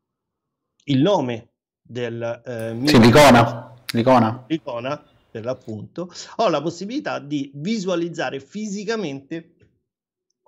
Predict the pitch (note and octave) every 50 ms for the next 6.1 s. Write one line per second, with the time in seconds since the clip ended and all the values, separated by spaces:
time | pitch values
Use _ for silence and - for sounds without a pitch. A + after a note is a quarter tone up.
0 | _ _ - _ - C#3 B2+ C3+ D3 C3+ C#3 F3 D#3+ D3+ F#3 F3+ F#3+ F#3 C3+ A#2+
1 | A#2+ B2 D3 D3 C#3 - - B2 - A#2+ A2 A#2 C3 C#3+ D#3 D#3 - C#3+ C#3+ C#3
2 | C3 B2+ B2+ B2+ B2 B2 B2 A#2+ A#2+ A#2+ A#2 A#2 A#2 A#2 A#2+ A#2 A#2+ _ - F3
3 | F3 E3+ F#3 G3+ F3+ F3+ E3+ - - C#3 C#3 D3 D3+ C#3+ C3+ D3 E3 D#3 - -
4 | - A2 - A#2 A#2+ A2+ A#2 A2+ A2 G#2+ A2 A2 G#2+ _ _ - A2+ G#2+ G#2+ G#2+
5 | G#2+ G#2+ G#2+ G#2+ G#2+ G#2 G#2+ A2 A2 A#2 B2 A#2+ A2+ A2+ A#2 G#2+ F#2+ - G2+ G2
6 | -